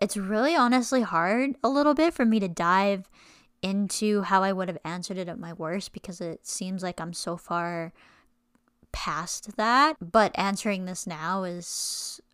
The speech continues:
honestly quite simple. The answer would have been yes a couple of years ago,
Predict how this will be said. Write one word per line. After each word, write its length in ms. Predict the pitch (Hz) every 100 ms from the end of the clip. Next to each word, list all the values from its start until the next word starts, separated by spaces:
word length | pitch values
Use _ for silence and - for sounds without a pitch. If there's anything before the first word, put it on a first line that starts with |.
| _
honestly 580 | 160 180 180 - - 175
quite 340 | - - 175 -
simple. 600 | - 156 160 147 151 175
The 160 | 208 202
answer 560 | 208 214 220 196 185 156 -
would 220 | 196 196
have 160 | 185 170
been 420 | 190 180 170 170 -
yes 800 | 185 180 226 - - - - - _ _ _ _ _
a 60 | 180
couple 260 | 202 175
of 60 | 170
years 280 | 180 220 214
ago, 540 | 226 226 220 220 202